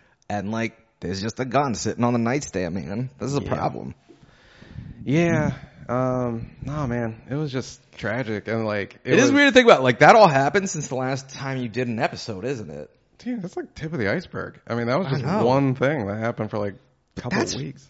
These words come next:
Speaker 1: that is a fucked up story. So I guess, like, as depressing as to hear about, it's just, like, it ties back to, like, why have you been off the air for three months?
Speaker 2: And it's like,
Speaker 1: Fuck.
Speaker 2: it's been,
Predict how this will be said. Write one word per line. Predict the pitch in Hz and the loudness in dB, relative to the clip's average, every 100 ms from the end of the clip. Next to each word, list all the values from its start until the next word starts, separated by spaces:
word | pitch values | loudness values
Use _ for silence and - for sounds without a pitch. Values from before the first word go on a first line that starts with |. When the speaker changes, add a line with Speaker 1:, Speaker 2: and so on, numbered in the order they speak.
| - | -12
Speaker 1:
that | 156 | -6
is | 208 | -4
a | 110 | -6
fucked | - - 180 - | -8 -8 -6 -6
up | - | -8
story. | - - 98 80 71 - _ _ _ _ - | -8 -8 -6 -4 -6 -10 _ _ _ _ -6
So | - 131 | 4 6
I | |
guess, | 127 180 - | 8 6 4
like, | 117 101 | 2 2
as | - 107 | 0 -2
depressing | 95 95 104 113 123 | -4 -2 -2 0 -2
as | 98 90 | -2 -4
to | - | -6
hear | 104 113 | 0 2
about, | 95 92 90 | 2 0 -2
it's | 92 | -6
just, | 95 87 - | -10 -10 -8
like, | 101 92 87 | -8 -8 -10
it | 101 - _ _ _ _ | -14 -14 _ _ _ _
ties | - 117 104 | -2 0 2
back | 98 92 - | 2 2 0
to, | |
like, | 90 90 - | -6 -8 0
why | 95 98 | 2 4
have | 104 | 2
you | 95 | 2
been | 92 98 | 2 2
off | 90 92 | 4 2
the | - 92 | -2 -6
air | - 92 | -2 -2
for | 98 76 | -2 -6
three | - 90 82 | -6 -6 -4
months? | 80 67 - - _ _ _ _ _ _ _ _ _ _ - | -6 -8 -12 -20 _ _ _ _ _ _ _ _ _ _ -6
Speaker 2:
And | 123 110 | -4 -4
it's | - | -4
like, | 107 104 | -4 -2
Speaker 1:
Fuck. | 110 92 - | 0 -2 -6
Speaker 2:
it's | 104 - | -10 -6
been, | 117 107 104 | -4 -4 -6